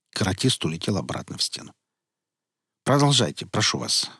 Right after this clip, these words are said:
приглашающе взмахнул дланью мэр. "Да-да, благодарю вас. Наш объект не понимает, кем хочет быть.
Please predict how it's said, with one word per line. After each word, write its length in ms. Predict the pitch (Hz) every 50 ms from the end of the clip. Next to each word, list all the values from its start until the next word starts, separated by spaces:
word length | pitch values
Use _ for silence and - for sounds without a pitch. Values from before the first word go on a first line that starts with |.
| _ -
приглашающе 640 | - - - - - - - - 104 120 117 - - -
взмахнул 500 | - 82 85 82 - - - 104 104 95
дланью 520 | 87 - 78 71 76 69 67 71 78 80
мэр. 300 | 76 78 - - - - _ _ _ _ _ _ _ _ _ _ -
"Да-да, 300 | - 139 98 87 69 - - - _ _ _ _ -
благодарю 480 | - 110 113 107 107 92 90 - -
вас. 260 | - 85 - - - _ _ _ _ _ _ _ _ _ _ _ _ _ _ _ -
Наш 200 | - 151 160 -
объект 500 | 156 131 131 170 196 185 - - - - -
не 120 | - 113 113
понимает, 500 | - 131 127 127 135 156 180 180 160 -
кем 220 | - - 143 151
хочет 340 | - - 147 135 - 127 127
быть. 400 | 123 113 92 - - - -